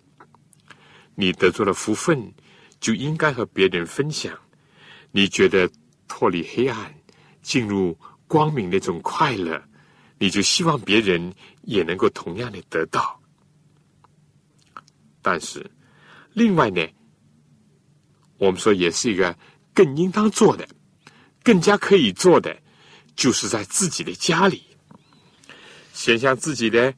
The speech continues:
父亲或母亲，或者是兄弟姐妹去传福音、去布道。往往这一环呢，被疏忽了，只想到了外人，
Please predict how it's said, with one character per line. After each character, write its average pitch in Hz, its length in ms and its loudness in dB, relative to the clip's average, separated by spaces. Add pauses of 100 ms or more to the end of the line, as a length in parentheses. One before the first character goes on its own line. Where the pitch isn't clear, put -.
(460)
父 - 260 -2
亲 175 240 -2
或 165 100 -2
母 98 240 -6
亲， 156 340 -4 (480)
或 202 160 6
者 123 140 -2
是 123 140 -2
兄 196 280 0
弟 165 160 -2
姐 - 300 -2
妹 143 340 -4 (220)
去 - 180 -4
传 98 320 0
福 120 140 -6
音、 151 140 -2
去 - 180 -2
布 196 240 2
道。 - 320 -4 (1400)
往 101 200 2
往 82 320 0 (1300)
这 - 140 -4
一 107 80 -4
环 82 320 -4
呢， 80 140 -8 (540)
被 90 240 2
疏 - 320 -6
忽 104 220 -4
了， 80 140 -16 (920)
只 - 160 -4
想 87 260 -2
到 110 140 -2
了 113 80 -2
外 147 220 -2
人， 90 260 -14